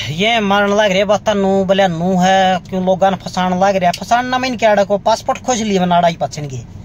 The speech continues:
हाँ भाई, एक तो नू भाई नाड़ा बला की दूसरा देश में, इनके passport खोज लूँगा मैं, उल्टे न जान कौन दिवाड़ते हैं।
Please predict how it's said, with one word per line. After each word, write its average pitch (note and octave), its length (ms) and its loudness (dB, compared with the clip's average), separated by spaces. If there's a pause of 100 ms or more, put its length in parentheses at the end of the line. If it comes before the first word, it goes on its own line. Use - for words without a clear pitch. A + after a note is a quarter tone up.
(320)
हाँ G3+ 100 2
भाई, D#3 260 0 (960)
एक F#3+ 100 -4
तो A3+ 100 2
नू A3+ 200 4
भाई A3+ 140 2
नाड़ा G#3 260 2
बला G#3 220 2
की A3+ 100 -6
दूसरा G#3 260 0
देश G3+ 200 -2
में, B3 180 0
इनके G#3+ 200 0
passport G3+ 400 -2
खोज F#3 220 -2
लूँगा F3+ 240 0
मैं, A3+ 160 2
उल्टे G3 300 -2
न G#3+ 100 0
जान E3 240 0
कौन D#3 160 -8
दिवाड़ते E3 320 -4
हैं। B2+ 160 -10